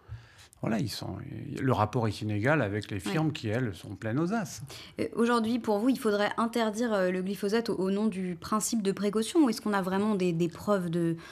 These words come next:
Speaker 2: de sa dangerosité ?
Speaker 1: Mais, mais ça fait longtemps qu'on a des preuves. Mais de toute façon, euh, il y a quand même une chose,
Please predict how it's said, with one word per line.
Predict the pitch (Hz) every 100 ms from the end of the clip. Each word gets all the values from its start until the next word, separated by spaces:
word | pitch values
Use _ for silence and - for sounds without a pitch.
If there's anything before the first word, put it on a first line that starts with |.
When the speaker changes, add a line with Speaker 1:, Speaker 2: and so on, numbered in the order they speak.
| - - - - -
Speaker 2:
de | - - 165
sa | 170 170
dangerosité ? | 160 - 175 170 156 170 160 135
Speaker 1:
Mais, | 120 - -
mais | -
ça | - 120
fait | - 131
longtemps | 170 165 262 254
qu'on | 180
a | 139
des | 117 113
preuves. | 120 117 95 - - -
Mais | 156
de | 202
toute | - -
façon, | 185 147 151 110 - - - - - -
euh, | 120 110 104 104 104 -
il | -
y |
a | 175
quand | 190
même | 180 156
une | 131
chose, | 113 110 95